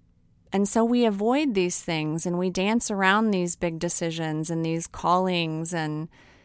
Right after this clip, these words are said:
we pretend like we're not in pain because it feels easier to ignore it, to deal with it. But if you ignore it for long enough, your body's gonna start screaming at you. And that's why we get symptoms.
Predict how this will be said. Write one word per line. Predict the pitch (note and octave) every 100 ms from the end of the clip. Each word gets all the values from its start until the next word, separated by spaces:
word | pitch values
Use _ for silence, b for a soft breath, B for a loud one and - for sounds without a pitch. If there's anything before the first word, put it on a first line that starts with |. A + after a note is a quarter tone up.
| b b
we | F3+ F#3+
pretend | G#3 F#3+ G#3+ A3 G#3+
like | G3+ -
we're | F#3
not | F#3 F3
in | E3+ E3
pain | - G#3 A3 G#3+ G3 F3+
because | F3 - E3+ E3 D#3+ - - _ _ _ _ _ _ _ -
it | - -
feels | G3+ G3+ G3
easier | - F#3 G3 G3 F#3 F3
to | - E3+
ignore | E3 E3 G#3 A#3+
it, | F3+ -
to | F3+
deal | E3+ G3 C4+ B3
with | D#3+ -
it. | D3+ - -
But | - F#3+
if | G3
you | G3+ F#3+
ignore | F#3 G#3 A3+ B3
it | -
for | - G#3
long | G#3 G#3
enough, | G3+ G#3 A#3+ A#3 -
your | G3
body's | F#3 A3 A3+ G#3+
gonna | G3+ F#3
start | F3+ - E3 -
screaming | - - A#3+ C#4 C#4 B3 G3+
at | F3
you. | E3+ D#3 D3 F#3 G3
And | - A3
that's | C4+ -
why | B3+ B3
we | B3
get | A#3 A#3+
symptoms. | - F#4 F4 F3+ D3+ - G3 -